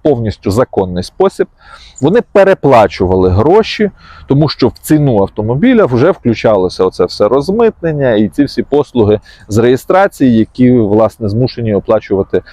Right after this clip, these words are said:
власники автомобілів в Україні. І ці люди, які виконували закон, задавали логічне запитання: "А як так? Я, дотримуючись закону, мушу переплачувати, в той час як вони, євробляхери, не дотримувалися закону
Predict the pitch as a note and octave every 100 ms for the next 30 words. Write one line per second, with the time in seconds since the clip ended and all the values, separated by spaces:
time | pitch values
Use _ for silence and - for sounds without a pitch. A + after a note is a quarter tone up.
0 | - A2+ A#2+ - A2 G#2 G2+ - G#2 G2+
1 | A2+ G#2 G2 - G2+ F#2+ - F3 _ _
2 | _ _ _ _ _ - B2+ A2 - F3+
3 | C#3 A2 G#2+ A#2+ A2+ C#3 C3 - C3+ A#2+
4 | A#2 A#2 A#2 G#2+ G#2 C#3+ C#3 G#2+ G2+ G#2
5 | A2 A2 G#2+ G2 G#2 - G#2 G2+ - -
6 | B2+ C3+ - - _ - - G#2+ B2 C3+
7 | - - F2 - - _ _ F#2+ G#2+ A2
8 | F2+ - - A2+ G2+ G2+ F#2+ G#2+ F2 G2
9 | - B3 C#4 C#3+ - _ _ C3+ G3+ -
10 | D#3+ E3+ D3+ - A2 D2+ - C#2 D#2 -
11 | - B2+ - G#2 - A2+ A2 - A2 A#2
12 | F#3 D4+ D4+ _ G#2+ A2 G2 G#2 A#2 G2+
13 | - - - - - - G#2 C3 B2 -
14 | D#3 A#3 G#3 F#3 C#3 A2+ G#2+ G2+ F#2+ F#3
15 | G#3+